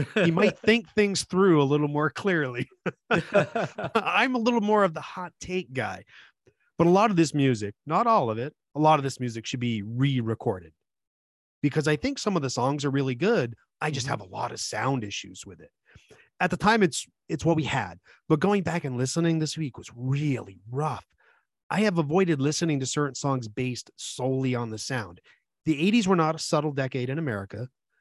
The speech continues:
Speaker 1: Bright colors were everywhere. H-, hair metal was mainstream. Say no more.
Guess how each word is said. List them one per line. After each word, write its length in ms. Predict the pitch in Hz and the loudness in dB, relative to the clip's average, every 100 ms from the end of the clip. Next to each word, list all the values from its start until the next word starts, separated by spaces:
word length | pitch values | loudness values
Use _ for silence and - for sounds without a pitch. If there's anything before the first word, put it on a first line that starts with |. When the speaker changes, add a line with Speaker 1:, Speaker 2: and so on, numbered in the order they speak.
| _ - | _ -8
Speaker 1:
Bright 300 | - 143 143 | -2 -2 0
colors 380 | - 160 156 143 | 2 4 4 2
were 60 | 143 | -2
everywhere. 580 | 147 139 117 113 113 - _ _ _ - | 0 2 2 0 -4 -8 _ _ _ -20
H-, 100 | - - | -20 -8
hair 220 | - 180 | 2 4
metal 260 | 160 156 135 | 4 4 2
was 160 | 120 | 0
mainstream. 560 | 123 127 117 - 92 87 _ - | -2 -4 -4 -8 -14 -16 _ -6
Say 180 | - 143 | 2 4
no 120 | 123 | 4
more. 280 | 117 104 - | 2 0 -2